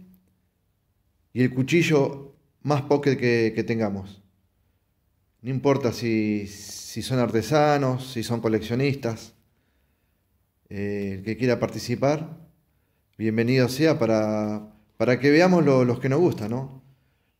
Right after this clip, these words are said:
Eh, los que nos gustan lo, los cuchillos y, bueno, ver el cuchillo en general de,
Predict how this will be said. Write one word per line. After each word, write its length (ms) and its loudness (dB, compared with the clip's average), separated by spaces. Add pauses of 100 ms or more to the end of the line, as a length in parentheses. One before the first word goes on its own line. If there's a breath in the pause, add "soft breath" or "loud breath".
(140)
Eh, 540 -8
los 160 -12
que 80 -10
nos 160 -8
gustan 300 -4
lo, 320 -4
los 120 -10
cuchillos 560 -2
y, 320 -6
bueno, 340 -6 (680 soft breath)
ver 180 -2
el 120 0
cuchillo 360 -4
en 60 -4
general 400 0
de, 640 -4